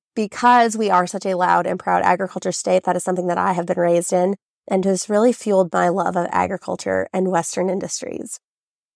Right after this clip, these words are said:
Justin and I, we have a little boy named Jet and a daughter named Jackson. Both are under five, so they keep us very busy and keep me really busy trying to manage the role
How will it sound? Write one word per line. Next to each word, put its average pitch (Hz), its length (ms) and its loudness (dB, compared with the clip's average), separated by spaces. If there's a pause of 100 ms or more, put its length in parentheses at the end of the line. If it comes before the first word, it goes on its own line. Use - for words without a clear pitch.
(280)
Justin 254 400 2
and 233 140 0
I, 202 340 4
we 208 240 -4
have 196 600 6
a 190 100 -2
little 196 180 2
boy 247 240 2
named 214 220 0
Jet 220 280 4
and 196 320 0
a 185 80 -2
daughter 180 220 2
named 185 200 0
Jackson. 202 580 -4
Both 214 480 0 (100)
are 190 180 4
under 202 240 -2
five, 190 720 0 (380)
so - 140 -4
they 214 120 2
keep 226 180 -2
us 214 120 -4
very 233 180 2
busy 214 380 0
and 208 180 0
keep 233 220 -4
me 226 280 2
really 220 260 2
busy 190 220 -2
trying 185 280 -2
to 190 80 -6
manage 180 300 -2
the 180 100 -6
role 175 460 0